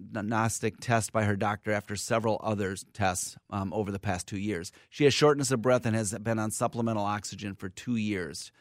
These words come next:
She's a non-smoker and otherwise fairly healthy." She's wondering about the chemicals that she would have to breathe during the test and the chemicals ingested, and also worrying about being put on blood thinners if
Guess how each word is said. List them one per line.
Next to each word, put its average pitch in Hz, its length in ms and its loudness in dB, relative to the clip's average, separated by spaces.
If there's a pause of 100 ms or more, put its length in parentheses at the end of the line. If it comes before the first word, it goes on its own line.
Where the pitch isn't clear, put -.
(120)
She's 117 220 -6
a 113 40 2
non-smoker 110 600 -2
and 95 100 -6
otherwise 98 480 -2
fairly 95 300 -4
healthy." 98 480 -6 (560)
She's 143 180 -4
wondering 165 280 6
about 143 200 6
the 120 80 -4
chemicals 120 500 0
that 110 100 -4
she - 140 -6
would 107 80 0
have 107 160 0
to 104 80 -8
breathe 104 260 -4
during 98 220 -6
the 95 80 -6
test 101 340 -4
and 95 100 -6
the 92 60 -10
chemicals 95 500 -8
ingested, 87 440 -8
and 87 100 -10
also 98 220 -6
worrying 95 220 -4
about 92 200 -6
being 90 180 -8
put 95 160 -8
on 85 120 -8
blood 87 260 -10
thinners 78 380 -14
if 85 100 -14